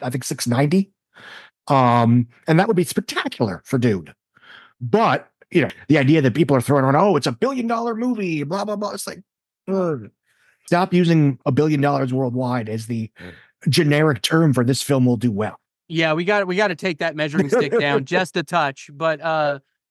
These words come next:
Speaker 3: but, um,
Speaker 2: M C U Phase three b-, got everybody re-, bi-, million
Speaker 1: Two thousand nineteen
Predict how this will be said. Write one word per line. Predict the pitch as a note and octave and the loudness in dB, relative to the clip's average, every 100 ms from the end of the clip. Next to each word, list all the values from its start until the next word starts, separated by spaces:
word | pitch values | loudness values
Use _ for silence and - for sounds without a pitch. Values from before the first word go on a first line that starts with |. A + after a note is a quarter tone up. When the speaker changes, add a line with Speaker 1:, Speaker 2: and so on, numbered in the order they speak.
| _ | _
Speaker 3:
but, | D#3 F3+ F3 F3 | -6 -4 -2 0
um, | F3 | 0
Speaker 2:
M | E3+ | 2
C | F3 | 0
U | F#3+ E3 | 0 0
Phase | - D3+ C#3 | 0 -2 -2
three | D3+ C#3+ C#3 C3 | 0 2 2 0
b-, | - C3+ C#3 - | -4 -8 -8 -4
got | C3+ C3 - | 0 0 0
everybody | C3 C3 A#2+ A#2 A2+ A2 G#2+ _ _ _ _ _ _ _ _ _ | -2 0 0 0 0 -2 -6 _ _ _ _ _ _ _ _ _
re-, | C3+ C#3 D3 D3 _ _ _ _ _ _ - C#3+ | -4 0 0 -2 _ _ _ _ _ _ -16 -6
bi-, | F#3+ - _ _ - | -6 -6 _ _ 0
million | F3+ | 2
Speaker 1:
Two | |
thousand | F3+ A3 E3+ | 4 2 0
nineteen | E3+ E3 A#2+ F3 D3 B2 A2 G2+ | 2 0 -2 -2 0 0 -2 -6